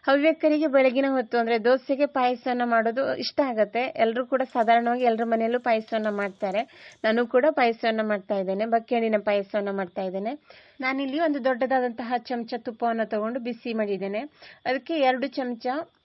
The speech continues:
ಗೋಧಿ ಹಿಟ್ಟನ್ನ ಹಾಕಿ ಚೆನ್ನಾಗಿ ಹುರಿತಾ ಇದ್ದೇನೆ, ಪರಿಮಳ ಬರುವವರೆಗೆ, ಜೊತೆಗೆ ಹೊಂಬಣ್ಣ ಬರುವವರೆಗೆ. ಹಾಗೆ ಹಲಸಿನ ಹಣ್ಣು ಅಂದ್ರೆ ಬಕ್ಕೆ ಹಣ್ಣನ್ನ ಮಿಕ್ಸಿ ಜಾರಿಗೆ ಹಾಕಿ ನೀರನ್ನು ಹಾಕದೇನೆ ಸ್ವಲ್ಪ ರುಬ್ಕೊಂಡಿದ್ದೇನೆ, ತರಿ ತರಿಯಾಗಿ ರುಬ್ಕೊಂಡಿದ್ದೇನೆ.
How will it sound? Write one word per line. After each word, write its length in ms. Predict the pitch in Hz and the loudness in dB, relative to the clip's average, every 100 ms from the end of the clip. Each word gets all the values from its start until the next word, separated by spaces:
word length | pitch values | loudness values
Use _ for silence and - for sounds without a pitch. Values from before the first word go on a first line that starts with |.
| - | -6
ಗೋಧಿ 260 | 247 269 269 | 2 4 4
ಹಿಟ್ಟನ್ನ 300 | 254 240 240 | 0 0 0
ಹಾಕಿ 280 | 226 220 285 | 0 -2 -4
ಚೆನ್ನಾಗಿ 420 | 302 247 233 233 | -6 -2 -2 -2
ಹುರಿತಾ 320 | 240 220 226 | -4 -4 -2
ಇದ್ದೇನೆ, 280 | 208 185 208 | -2 -2 -4
ಪರಿಮಳ 440 | 202 220 214 208 202 190 | -4 -4 -2 0 -2 -2
ಬರುವವರೆಗೆ, 540 | 202 202 202 196 233 | -2 0 0 -2 -6
ಜೊತೆಗೆ 360 | 240 226 220 233 302 - - | -8 -8 -6 -8 -10 -18 -6
ಹೊಂಬಣ್ಣ 360 | 247 247 240 226 | -2 2 2 2
ಬರುವವರೆಗೆ. 920 | 208 196 196 190 185 180 233 320 _ - _ _ _ 262 | 0 0 0 0 -2 -6 -8 -10 _ -20 _ _ _ -6
ಹಾಗೆ 260 | 254 262 | -4 -4
ಹಲಸಿನ 560 | 320 269 269 247 262 240 | -6 -4 -4 -2 -4 -2
ಹಣ್ಣು 180 | 220 220 | -2 -4
ಅಂದ್ರೆ 160 | 247 294 | -2 0
ಬಕ್ಕೆ 340 | 240 240 - | 2 -2 0
ಹಣ್ಣನ್ನ 440 | 240 226 220 208 202 240 302 - - | -2 0 -2 -2 -4 -6 -8 -18 -10
ಮಿಕ್ಸಿ 320 | 254 - 285 | -10 -6 -6
ಜಾರಿಗೆ 380 | 247 254 226 220 | -2 -2 -2 -2
ಹಾಕಿ 260 | 220 208 254 | -4 -4 -4
ನೀರನ್ನು 380 | 240 240 240 233 | -2 -2 -2 -2
ಹಾಕದೇನೆ 520 | 226 214 208 208 269 | -4 -4 -6 -6 -6
ಸ್ವಲ್ಪ 300 | - 247 240 | -6 -6 -2
ರುಬ್ಕೊಂಡಿದ್ದೇನೆ, 560 | 220 190 214 196 202 202 | -4 -4 -6 -6 -4 -4
ತರಿ 240 | 220 214 | -6 -6
ತರಿಯಾಗಿ 400 | 220 226 226 220 | -4 -2 -2 -2
ರುಬ್ಕೊಂಡಿದ್ದೇನೆ. 640 | 208 170 196 185 190 220 | -6 -6 -8 -8 -8 -10